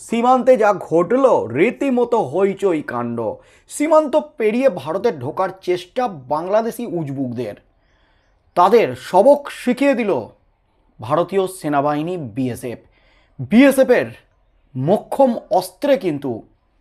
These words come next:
রীতিমতো কুপকাত বাংলাদেশিরা। এই মুহূর্তের সবচেয়ে বড় খবর, অস্ত্র নিয়ে বিএসএফের উপর হামলা চালানোর অভিযোগ ওঠে। আত্মরক্ষার্থে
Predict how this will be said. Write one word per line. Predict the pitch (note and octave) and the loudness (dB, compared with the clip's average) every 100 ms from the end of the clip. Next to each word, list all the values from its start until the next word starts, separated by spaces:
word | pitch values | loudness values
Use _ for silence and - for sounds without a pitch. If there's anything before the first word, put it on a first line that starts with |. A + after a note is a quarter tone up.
| _ | _
রীতিমতো | C#3 C#3+ A#3+ C4 A#3 G3+ F#3+ - _ - | -2 2 4 2 0 -2 -4 -6 _ 0
কুপকাত | C#4 C#4 B3+ F#3 D3+ - _ _ _ _ _ _ | 2 4 2 2 -2 -4 _ _ _ _ _ _
বাংলাদেশিরা। | C3 C#3 B2+ A#2 A2 A#2+ G#2+ - _ _ | 0 2 4 0 -2 -4 -6 -8 _ _
এই | F#3 C#4+ B3+ | 2 4 2
মুহূর্তের | F#3+ G#3 - F3 - _ _ - | 0 -2 0 -2 -2 _ _ -8
সবচেয়ে | - F3 - G#3 C#3+ | -4 -4 -2 -2 0
বড় | C3+ B2+ | 0 0
খবর, | B2+ A#2 G#2+ - _ _ _ _ _ _ _ _ _ _ _ _ _ _ _ - | -2 -2 -4 -10 _ _ _ _ _ _ _ _ _ _ _ _ _ _ _ 2
অস্ত্র | G3 - E4 D4 | 2 4 6 6
নিয়ে | A#3 C#3 A#2 | 4 0 4
বিএসএফের | G#3 B3 B3+ A3+ | 4 6 4 4
উপর | G3+ B2 | 2 0
হামলা | D#3 A3+ A3+ | 0 2 2
চালানোর | E3 D#3 D#3 - B2+ | 2 0 0 -2 -4
অভিযোগ | A#2+ A#2 A2 | -4 -6 -8
ওঠে। | A#2+ G#2 - _ _ _ _ | -8 -10 -12 _ _ _ _
আত্মরক্ষার্থে | F#3 G3+ - D4+ C#4 - A#3+ A#3 | 2 2 4 4 4 2 0 2